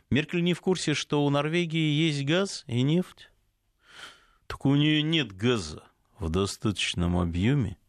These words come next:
для Европы. И немцы это знают, и Норвегия это знает, и все это знают, кроме Польши. Но Трамп-то наседает.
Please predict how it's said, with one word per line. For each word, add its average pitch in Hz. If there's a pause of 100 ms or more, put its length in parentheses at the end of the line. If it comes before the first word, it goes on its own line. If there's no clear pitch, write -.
(260)
для 78
Европы. 95 (1400)
И 98
немцы 156
это 147
знают, 131
и 95
Норвегия 98
это 139
знает, 110
и -
все 123
это 87
знают, 82
кроме 220
Польши. - (2000)
Но 123
Трамп-то 135
наседает. 98